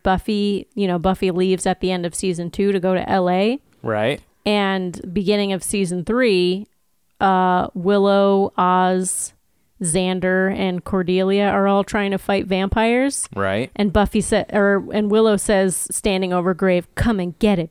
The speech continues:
Speaker 1: big boy."
Speaker 2: <laughs> Oh, yeah. "Come and get
Speaker 1: And
Speaker 2: it, big boy."
Speaker 1: <laughs> and then Xander's like, "Come and get it, big boy?" <laughs> And she's like, "I don't know. I was just trying to tough
Speaker 2: I was
Speaker 1: talk."
Speaker 2: trying to tough talk, you know?
Speaker 1: <laughs>
Speaker 2: Just trying to hang.
Speaker 1: Yeah.
Speaker 2: Yeah.
Speaker 1: Um, well,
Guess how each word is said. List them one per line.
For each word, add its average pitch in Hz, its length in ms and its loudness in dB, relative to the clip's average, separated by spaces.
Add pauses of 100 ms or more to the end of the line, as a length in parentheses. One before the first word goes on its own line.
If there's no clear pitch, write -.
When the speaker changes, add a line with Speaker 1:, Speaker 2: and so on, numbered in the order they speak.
(120)
Speaker 1:
big 170 280 0
boy." 180 440 2
Speaker 2:
<laughs> - 80 -2
Oh, 165 140 2
yeah. 139 400 2
"Come - 300 -2
and 339 160 -2
get 139 120 0
Speaker 1:
And - 160 2
Speaker 2:
it, 104 120 -2
big 101 80 -14
boy." 107 260 2 (200)
Speaker 1:
<laughs> 381 220 -6
and 269 160 2
then 262 160 2
Xander's 247 400 2
like, 220 200 0
"Come 269 280 2
and 196 240 -2
get 202 180 2
it, 320 240 -2
big 339 260 -2
boy?" 370 200 4 (400)
<laughs> 254 260 -2
And 254 440 2
she's 254 260 -2
like, 202 180 0
"I 240 140 0
don't 330 200 2
know. 233 160 2
I 277 120 2
was 277 120 -4
just 294 200 -6
trying 370 280 0
to 349 60 -2
tough - 280 -2
Speaker 2:
I 269 40 -12
was 202 80 -6
Speaker 1:
talk." 220 120 2
Speaker 2:
trying 240 260 2
to - 40 -20
tough 330 360 0
talk, 101 340 0
you 123 100 -4
know? 226 300 0
Speaker 1:
<laughs> 508 440 -4
Speaker 2:
Just - 140 -16
trying 175 160 -4
to 127 100 -2
hang. 143 420 -4 (800)
Speaker 1:
Yeah. 220 500 -2 (220)
Speaker 2:
Yeah. 190 300 -2
Speaker 1:
Um, 180 340 -8
well, 190 280 -2